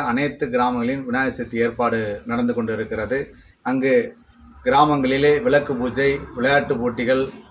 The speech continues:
பொங்கல் வைத்து, கயிறு இழுக்கும் போட்டிகள், பானை உடைத்தல் போட்டிகள், இப்படி பல்வேறு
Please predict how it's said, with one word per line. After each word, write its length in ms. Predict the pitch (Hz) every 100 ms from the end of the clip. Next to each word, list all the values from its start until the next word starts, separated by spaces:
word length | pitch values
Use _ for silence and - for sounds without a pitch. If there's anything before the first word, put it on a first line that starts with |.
| - -
பொங்கல் 320 | 131 139 143 127
வைத்து, 340 | 120 - 131 135 - - - -
கயிறு 200 | 135 147
இழுக்கும் 340 | 135 131 127 120
போட்டிகள், 400 | 120 117 127 131 - - - - - - -
பானை 220 | 131 147 135
உடைத்தல் 360 | 123 123 120 113
போட்டிகள், 340 | 117 120 131 127
இப்படி 180 | 113 113 113
பல்வேறு 360 | 131 156 151